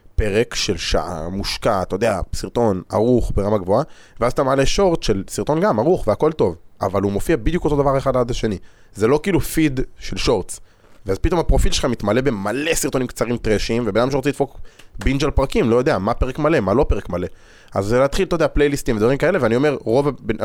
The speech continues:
רוב האנשים הנ-, הנורמטיביים לא יבואו ועכשיו, אתה יודע, יעשו את ה-, לא ידעו, נקרא לזה, לעשות עכשיו את ה-, אתה נכנס לפרופיל, אתה רוצה לראות את הסרטונים שלו המלאים, אתה לא מתחיל עכשיו,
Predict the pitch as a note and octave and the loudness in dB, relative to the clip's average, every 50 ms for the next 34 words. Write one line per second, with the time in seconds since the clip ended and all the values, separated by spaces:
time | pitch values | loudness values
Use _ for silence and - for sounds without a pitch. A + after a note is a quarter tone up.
0 | G2+ - C3+ D3 D#3 B2 A#2 C3+ C3+ C3 A#2+ - - G2+ F#2 F2+ F2+ F#2 F2+ F2+ | -2 0 0 0 0 0 0 -2 -2 -2 -4 -4 -4 -4 -4 -2 -2 -4 -4 -6
1 | - - G2 G2 F#2+ F#2 F#2 - - E3+ F3+ - F#2 - - - - - - - | -8 -8 -4 -2 -2 -2 -2 0 0 0 0 0 -2 -4 -8 -18 -20 -20 -20 -20
2 | - - - - G#2 G#2 A#2 C#3+ E3+ F3+ E3 F3 E3 D3 C3+ B2+ - - - C3 | -20 -20 -14 -8 -2 0 2 2 2 2 2 2 2 2 2 0 0 0 0 0
3 | A#2 G#2+ G2+ G2+ - - - _ - _ _ _ _ _ _ _ _ _ _ _ | 0 0 -4 -10 -18 -20 -20 _ -20 _ _ _ _ _ _ _ _ _ _ _
4 | _ - - _ _ _ - - G2 G#2+ G#2 F#2+ F2+ - - A#2+ A2+ - B2+ A#2 | _ -20 -20 _ _ _ -6 -2 0 2 2 2 0 -2 -4 -6 -2 0 0 2
5 | G#2+ G2 F#2+ F#2 F#2 F#2 F2+ F2+ F2+ F2+ F2+ F2 - - - - - - - - | 2 0 0 -2 -2 -4 -4 -4 -4 -6 -6 -8 -10 -14 -16 -18 -20 -20 -20 -20
6 | _ - _ _ _ _ _ _ _ _ _ _ _ _ _ _ _ _ _ _ | _ -20 _ _ _ _ _ _ _ _ _ _ _ _ _ _ _ _ _ _
7 | _ - - - - - - - - _ _ - - _ G#2+ A2 A#2+ B2+ A#2+ G#2+ | _ -20 -20 -20 -20 -20 -20 -20 -20 _ _ -20 -14 _ -2 0 2 2 2 2
8 | A#2 B2 B2 A#2+ - - G#2 G2+ G2+ F#2+ F#2 G2 F#2+ F2+ - - A2 - - - | 0 0 0 0 0 0 0 0 -2 -4 -4 -4 -4 -4 -4 -4 -4 -6 -4 -4
9 | - A#2+ - - F#2 F#2+ F#2+ A#2 C3+ - G3 G#3+ G3+ - G3+ F#3+ F#3+ F3+ F#3+ - | -4 -4 -4 -6 -6 -6 -4 -6 -6 -8 -8 -8 -6 -4 -4 -2 -2 -4 -2 -2
10 | E3+ C3 - A2 G#2 G#2 - A#2+ B2 - E3+ E3 E3 F3 F#3 - - - F3 - | -4 -2 0 -2 -2 0 0 0 0 0 -2 -2 0 -2 -2 -4 -4 -6 -4 -4
11 | - F3 - F#3 F3+ F#3 F3 - G#2 F#2 F#2+ F#2 G#2 A#2+ A2+ F2+ - F2 F#2 G#2+ | -2 -2 -2 0 -2 -2 -2 -4 -4 -6 -4 -4 -4 -6 -6 -6 -8 -8 -6 -6
12 | C3+ - - D3 - - - A2 F#2 | -4 -2 -2 -2 -2 -2 -2 -4 -4